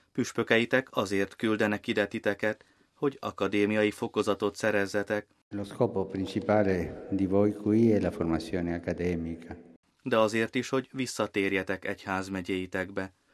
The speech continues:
Speaker 1: Az egyházmegyében, a papi közösségben papként kell dolgoznotok, mondta a pápa. Vagyis a tudományos formáció mellett a másik három pillérről sem szabad elfeledkezni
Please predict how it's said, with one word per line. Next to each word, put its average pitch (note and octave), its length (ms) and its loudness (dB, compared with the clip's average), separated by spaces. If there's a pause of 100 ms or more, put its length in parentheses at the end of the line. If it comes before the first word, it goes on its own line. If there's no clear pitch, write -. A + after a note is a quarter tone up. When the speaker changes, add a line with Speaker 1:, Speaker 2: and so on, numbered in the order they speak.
(160)
Speaker 1:
Az G2+ 160 -6
egyházmegyében, A#2 1160 0
a A#2+ 120 -10
papi A2 360 -2
közösségben G2 920 -2 (200)
papként F#2 480 -2
kell F#2 200 0
dolgoznotok, F#2 800 -4 (120)
mondta F#2 380 -4
a F#2 40 -4
pápa. F#2+ 500 -4 (300)
Vagyis C#3+ 300 0
a C#3 200 2
tudományos G#2+ 640 0
formáció G#2 720 0
mellett G#2 580 0
a A#2+ 100 -4
másik A2 460 -2
három G#2+ 440 0
pillérről G2+ 540 2
sem G2+ 200 -4
szabad G2+ 300 0
elfeledkezni G2 920 0